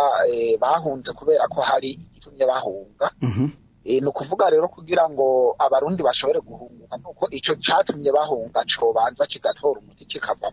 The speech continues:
Speaker 1: mu nzira.
Speaker 2: Mhm.
Speaker 1: Hanyuma kugira ngo rero bashobore gutahuka.
Speaker 2: Mhm.
Speaker 1: Naho ku bijanye n'ivyo vy'ibitigiri n'ibindi, nibaza ko igikuru atari ico, ahubwo igikuru nuko bakuraho icatumye bahunga,
Speaker 2: Mhm.
Speaker 1: hanyuma bagaheza rero bakaba boshobora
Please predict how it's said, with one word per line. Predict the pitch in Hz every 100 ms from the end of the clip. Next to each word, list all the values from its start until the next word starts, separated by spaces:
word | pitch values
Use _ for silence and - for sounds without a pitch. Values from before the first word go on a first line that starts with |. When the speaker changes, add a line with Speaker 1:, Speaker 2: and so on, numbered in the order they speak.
| 107
Speaker 1:
mu | 113
nzira. | 113 160 214 - _ -
Speaker 2:
Mhm. | 107 110 104 _ _ _ _ -
Speaker 1:
Hanyuma | 131 131 143 131 131
kugira | 131 120 160 147
ngo | 120
rero | 113 135
bashobore | 123 104 110 -
gutahuka. | - 87 82 - 82 - _ _ _ _ _ 127
Speaker 2:
Mhm. | 123
Speaker 1:
Naho | 131 190
ku | -
bijanye | 160 208 190 156
n'ivyo | 160 180 165
vy'ibitigiri | 160 165 151 170 151 120
n'ibindi, | 123 160 151 143 147 139 139 -
nibaza | 170 175 185
ko | -
igikuru | - - 185 196
atari | 185 180 170
ico, | 147
ahubwo | 165 156
igikuru | 127 - _ _ _ _ _ - - _ - 151
nuko | 147 -
bakuraho | 131 - 131 131
icatumye | 127 - 120 - - 107
bahunga, | 135 135 92 123 190 - _ _ -
Speaker 2:
Mhm. | 131
Speaker 1:
hanyuma | 127 127 117 117
bagaheza | 113 - 110 - _ _ _ - 147 151
rero | 110
bakaba | 117 - 87
boshobora | 107 - 101 -